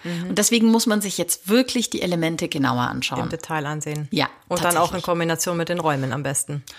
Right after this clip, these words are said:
Speaker 2: Und dann am Ende sich die Räume anschauen und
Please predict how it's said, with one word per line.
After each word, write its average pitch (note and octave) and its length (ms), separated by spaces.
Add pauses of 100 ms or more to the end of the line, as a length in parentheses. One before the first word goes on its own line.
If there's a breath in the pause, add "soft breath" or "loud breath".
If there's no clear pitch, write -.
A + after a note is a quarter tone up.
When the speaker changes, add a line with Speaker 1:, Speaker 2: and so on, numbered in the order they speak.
(220 loud breath)
Speaker 2:
Und G#3+ 240
dann G#3 180
am B3+ 140
Ende G#3 240
sich A#3 160
die - 100
Räume D3 300
anschauen B3+ 400
und G#3 220